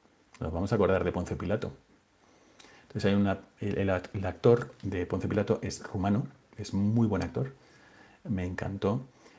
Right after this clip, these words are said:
Y en un primer momento, como os digo, también a mí me chocó porque yo tenía en la mente la película de Franco Zeffirelli, que es preciosa, y me chocó este actor, pero luego me cautivó.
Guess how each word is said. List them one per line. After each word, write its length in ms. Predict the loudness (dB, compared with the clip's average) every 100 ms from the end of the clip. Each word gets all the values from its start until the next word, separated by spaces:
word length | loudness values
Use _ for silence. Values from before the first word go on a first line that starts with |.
| -20 _
Y 120 | -6
en 320 | -4 -6 -4
un 80 | -4
primer 180 | -2 -2
momento, 240 | 0 0
como 140 | -2 -4
os 60 |
digo, 120 | -2
también 240 | -2 -2 -2
a 40 |
mí 100 | -2
me 80 | -2
chocó 200 | 0 0
porque 180 | 0 -2
yo 80 | 0
tenía 220 | 0 0
en 120 | -2
la 100 | -2
mente 440 | -2 -2 -2 -2 -4
la 100 | -4
película 360 | -4 0 0
de 100 | 0
Franco 280 | -2 -2 -2
Zeffirelli, 460 | -4 -2 2 4 4
que 100 | 0
es 100 | -6
preciosa, 600 | -8 -6 -2 0 0 -6 -8 -20 -20 -20 -20 -20 -20 _
y 280 | -6 -4 -4
me 120 | -4
chocó 220 | -4 -2 -2
este 160 | -2
actor, 240 | -2 -2 -2
pero 160 | 0
luego 180 | 0 2
me 160 | 0 0
cautivó. 580 | -2 -2 -6 -4 -6